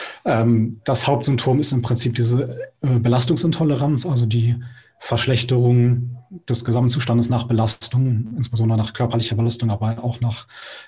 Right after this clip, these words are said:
äh, nach mentaler oder psychischer Belastung. Ähm, und dass eben diese Verschlechterung dann auch über einen längeren Zeitraum anhält und nur langsam wieder abklingt. Äh, das ist im Prinzip das, das Leitsymptom der Erkrankung und vielleicht in dem Zusammenhang auch das, äh, eben dieses Phänomen der,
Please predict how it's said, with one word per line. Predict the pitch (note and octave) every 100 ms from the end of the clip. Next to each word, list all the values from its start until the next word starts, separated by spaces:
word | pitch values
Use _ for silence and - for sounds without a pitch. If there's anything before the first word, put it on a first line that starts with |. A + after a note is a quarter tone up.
| -
äh, | A2
nach | G#2+ A2
mentaler | B2 A#2 A2+ A2+
oder | A#2
psychischer | A#2 C3+ B2 A2+
Belastung. | A2 A#2 - B2 B2+ - - _ _ _ _ _ _ -
Ähm, | - A#2+ A#2
und | A#2+
dass | A#2
eben | C3+
diese | B2 A#2+
Verschlechterung | A#2 A#2+ - A#2 - A#2+ A#2+
dann | A2 A2+
auch | B2 A#2 - - _ _
über | - B2
einen |
längeren | A#2+ B2+ B2
Zeitraum | A#2+ A#2 A#2 A2+ A#2+
anhält | C3 A#2+ A2+ A#2+ A#2 -
und | B2+ G#2+
nur | A#2
langsam | A2 G#2+ A2 A2+
wieder | A#2+
abklingt. | A#2 - A#2+ A2+ G#2+ - - - - -
Äh, | A2
das | A#2 C#3
ist | B2
im | B2+
Prinzip | A#2+ C#3+
das, | B2 -
das | B2 -
Leitsymptom | C3+ D3 E3 B2+ - D3
der | C#3
Erkrankung | C#3+ - D#3 D3 D#3 D3+ - - - _
und | C#3+ A#2 A#2
vielleicht | C3+ B2
in | A#2
dem | A#2+
Zusammenhang | A#2+ A#2+ A2+ A#2+
auch | C3+
das, | - - -
äh, | - C3+
eben | D3
dieses | A#2 A#2 A#2+
Phänomen | - A#2 A2+ A#2 A#2 A2
der, | A2+ A2 A2 A2